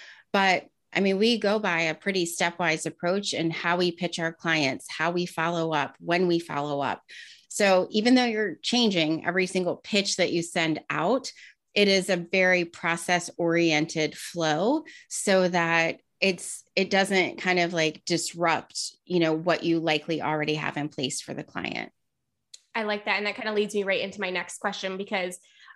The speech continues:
Speaker 2: um, you know, someone might be thinking, "Oh, this sounds interesting, but how do I know if I'm, if it's a good fit for me?" So do you have any, like, things that would say, like, if you're this type of person, then podcast pitching? Like, I know you talked about, like, kind of, like, systematized,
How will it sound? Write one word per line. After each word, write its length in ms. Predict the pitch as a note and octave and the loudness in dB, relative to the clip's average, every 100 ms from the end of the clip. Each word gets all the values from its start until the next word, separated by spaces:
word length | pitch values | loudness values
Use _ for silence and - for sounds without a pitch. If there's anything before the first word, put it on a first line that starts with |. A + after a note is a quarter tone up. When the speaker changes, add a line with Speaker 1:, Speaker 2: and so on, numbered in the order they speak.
| - | 2
Speaker 2:
um, 440 | F#3 - - B2 - _ _ _ | 2 2 -6 -12 -18 _ _ _
you 120 | A#3+ | 0
know, 140 | A3 G3 | 2 2
someone 320 | G#3+ A3 G#3 | 2 2 2
might 160 | G3 G3 | 2 0
be 80 | |
thinking, 300 | G#3 A3 A3 | -4 -4 0
"Oh, 80 | D4+ | 4
this 160 | A4+ - | 4 4
sounds 200 | C4+ B3 | 2 2
interesting, 480 | A#3+ C4+ C4 A#3+ G#3+ | 2 0 -2 -2 4
but 160 | G3+ | 4
how 260 | - - A#3+ | 4 2 4
do 100 | A#3 | 6
I 120 | A3 | 6
know 680 | G#3+ G#3 G3+ G3+ G3 G3+ - - | 4 4 6 4 2 -4 -8 -4
if 120 | A3 | 4
I'm, 160 | G#3+ G3 | 4 4
if 240 | - A3 | 0 -2
it's 120 | G#3+ | -2
a 40 | A3 | 0
good 260 | - G3 | 2 0
fit 320 | - A#3+ - | 0 2 2
for 140 | - F#3 | 2 -2
me?" 160 | - | -2
So 200 | G3+ A#3 | -2 0
do 80 | G#3+ | 2
you 80 | A#3 | 2
have 220 | A#3+ G#3 | 4 4
any, 440 | A3 A3+ G#3+ G#3 - - - - | 4 2 0 -4 -10 -20 -20 0
like, 200 | G#3 G3 | 0 2
things 320 | A#3 G#3 G#3+ | 4 4 4
that 120 | F#3+ | 2
would 160 | G3+ G3 | 2 0
say, 220 | G#3+ G3 | 4 4
like, 260 | F#3+ F#3+ - - G3 - | 4 0 -4 -16 -8 -4
if 160 | G#3+ | 0
you're 140 | G#3 G#3 | 2 4
this 240 | B3 - | 4 4
type 180 | E4 C#4 | 2 4
of 140 | B3+ | 4
person, 340 | - A#3+ B3+ A#3+ | 4 2 4 0
then 180 | G#3 | 0
podcast 440 | G3+ G3 - G3 - | -2 -4 -2 -4 -4
pitching? 220 | G#3+ G3+ | -2 0
Like, 120 | F#3+ | 2
I 80 | G#3 | 2
know 100 | G#3+ | 4
you 120 | G#3+ | 2
talked 200 | A3 F#3 | 2 0
about, 160 | G3 F3 | 0 0
like, 160 | F#3+ - - - | 0 -4 -18 -6
kind 180 | B3 G3 | 0 2
of, 60 | F#3 | 4
like, 160 | G3 | 4
systematized, 960 | - A#3 A3+ A#3 - G#3+ F#3+ G3 G3+ G3 | 4 2 4 0 4 6 6 6 2 2